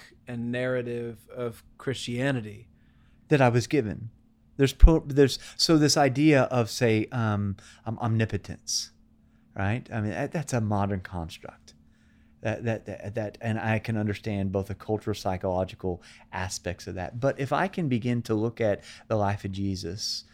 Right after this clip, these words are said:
Speaker 2: and, oh, oh, uh, in divinity and say, "God's love is God's power." That's the only power that God has is love.
Speaker 1: But how do you bypass, w-, you know, even when you say that? Wait,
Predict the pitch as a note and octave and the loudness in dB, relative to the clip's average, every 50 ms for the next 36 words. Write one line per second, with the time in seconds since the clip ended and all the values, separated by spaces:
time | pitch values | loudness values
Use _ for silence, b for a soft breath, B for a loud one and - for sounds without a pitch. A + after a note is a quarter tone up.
0 | b b b b b - A2+ G#2+ G#2 G2+ - - - B2+ B2+ - - B2+ A2+ A2 | b b b b b -8 -4 -4 -4 -4 -6 -4 -2 0 0 0 0 -2 -4 -4
1 | - - G2 F#2 B B b b b b b b b b b - G#2+ G#2 - A2+ | -6 -8 -12 -14 B B b b b b b b b b b -12 -10 -8 -4 -2
2 | A2+ A2+ G#2+ F#2+ G2 G2+ G2+ G2 F#2+ F#2+ F#2+ F#2 F2+ F2 - - - G2+ F#2 F#2 | -2 -2 0 0 0 0 0 0 0 0 -2 -2 -2 -2 -4 -4 -2 -2 -2 -2
3 | F2+ F2+ F#2 - b b b _ - - A2 A2+ B2+ C#3+ C3+ - A#2+ G#2+ A2+ G#2+ | -2 -4 -8 -10 b b b _ -4 -2 0 0 0 0 -2 -2 -2 -2 0 0
4 | F#2+ F#2 F#2 F#2+ F2+ - - F#2+ F2+ F#2 - - - - B2 A#2 G2 E2+ E2 - | 0 -2 -2 -4 -4 -2 -2 -2 -4 -4 -6 -10 -10 -8 -8 -8 -8 -8 -12 -14
5 | - _ - A#2+ A2+ - - - - - B2+ A#2+ B2+ B2+ C3 B2+ B2 - - G#2+ | -14 _ -8 -6 -6 -4 -6 -8 -6 -4 -2 -2 0 0 -2 -2 -4 -6 -4 -4
6 | G2 G2 F#2+ F2+ D#2+ - F#2 F2 F2+ F2+ F2+ F2 E2+ E2 E2 D#2 - - - - | -2 -2 -2 -4 -6 -6 -8 -8 -8 -8 -8 -8 -8 -8 -8 -10 -12 -12 -14 -16
7 | - - - - - _ _ _ _ _ _ _ _ _ _ _ _ _ _ _ | -18 -18 -20 -20 -20 _ _ _ _ _ _ _ _ _ _ _ _ _ _ _
8 | _ _ _ B B B B B - D#3+ - A#3 A#3+ C4 B3+ G3 C3 - A#2+ B2+ | _ _ _ B B B B B -12 -8 -6 -6 -4 -2 -2 -2 -2 -4 -4 -6
9 | C3+ B2+ - B2+ B2+ A#2+ A2+ A2+ A2 - - - - _ _ _ - - - C#3+ | -6 -6 -8 -8 -8 -8 -8 -8 -10 -10 -12 -12 -14 _ _ _ -18 -16 -10 -6
10 | C3+ C3 C3 D#3 D#3 C#3+ C3+ B2+ B2 A#2+ A#2 A2 - - C3 C3 B2 A2 G#2 G2 | -6 -4 -2 -2 -2 -2 0 -2 -2 -4 -4 -6 -6 -6 -4 -4 -6 -6 -10 -16
11 | G#2 - _ _ _ _ _ _ _ _ _ _ _ _ _ _ _ _ _ _ | -18 -20 _ _ _ _ _ _ _ _ _ _ _ _ _ _ _ _ _ _
12 | - - | -20 -20